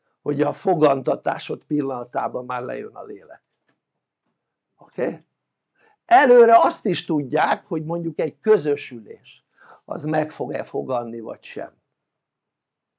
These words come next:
Mondom, ezt is tudják. És el tudják érni, hogy megfoganjon, vagy el tudják érni, hogy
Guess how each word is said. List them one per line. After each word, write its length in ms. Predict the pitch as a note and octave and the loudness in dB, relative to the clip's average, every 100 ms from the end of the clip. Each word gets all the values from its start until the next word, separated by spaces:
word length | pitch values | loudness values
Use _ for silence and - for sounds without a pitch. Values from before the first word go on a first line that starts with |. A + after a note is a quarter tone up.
| _ _ _ _ _ _ _ _ _ | _ _ _ _ _ _ _ _ _
Mondom, 300 | A2 B2+ B2+ | -12 -10 -8
ezt 280 | - - - | -8 -8 -10
is 160 | A2 - | -14 -12
tudják. 520 | G#2+ G2+ - - - _ _ | -14 -14 -16 -20 -20 _ _
És 160 | E3 D#3 | -8 -2
el 320 | - G#3+ G3+ | 8 10 8
tudják 480 | G3 D#3+ C#3 C3 - | 4 0 0 0 -2
érni, 380 | D#3+ D3 A2+ A#2 | -4 -4 -8 -16
hogy 200 | A#2 A2 A#2 | -16 -18 -12
megfoganjon, 840 | B2+ - - D3 D3+ E3+ G3 B3+ - _ _ _ | -12 -12 -12 -8 -6 -6 -10 -10 -14 _ _ _
vagy 220 | F3 F3 | -6 -2
el 220 | E3+ D3+ | -2 -4
tudják 460 | D#3 B2+ B2+ C3+ - | -6 -6 -6 -6 -6
érni, 300 | D3 D#3 D#3+ | -6 -4 -6
hogy 220 | G#3 | -8